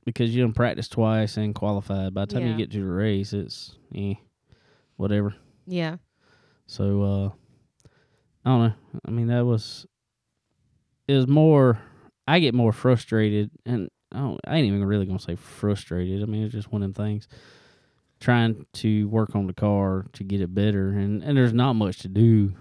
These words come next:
Speaker 1: really, as compared to what I'm used to. And I told my dad out there the other day, <laughs> I was like, "Man," I said, I'm used to running four and five races a day when we race go-karts.
Speaker 2: Mm-hmm.
Speaker 1: I said, "We're coming in here, you know,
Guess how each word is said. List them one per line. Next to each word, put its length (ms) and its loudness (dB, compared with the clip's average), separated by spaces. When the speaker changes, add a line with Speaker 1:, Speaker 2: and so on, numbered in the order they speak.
Speaker 1:
really, 640 -2
as 220 -6
compared 420 -2
to 60 0
what 120 0
I'm 160 0
used 300 -2
to. 320 -2
And 140 -6
I 100 -4
told 220 2
my 60 0
dad 240 0
out 120 0
there 120 -2
the 100 -2
other 220 -2
day, 60 -6
<laughs> 140 -4
I 40 8
was 180 2
like, 200 -2
"Man," 800 0
I 60 0
said, 400 -2
I'm 200 2
used 180 2
to 60 -4
running 300 2
four 300 2
and 100 -2
five 260 0
races 380 -2
a 60 -4
day 240 -4
when 140 -4
we 80 0
race 240 0
go-karts. 560 -2
Speaker 2:
Mm-hmm. 340 -14
Speaker 1:
I 100 -6
said, 380 -4
"We're 200 -4
coming 300 0
in 80 0
here, 440 0
you 120 0
know, 360 -2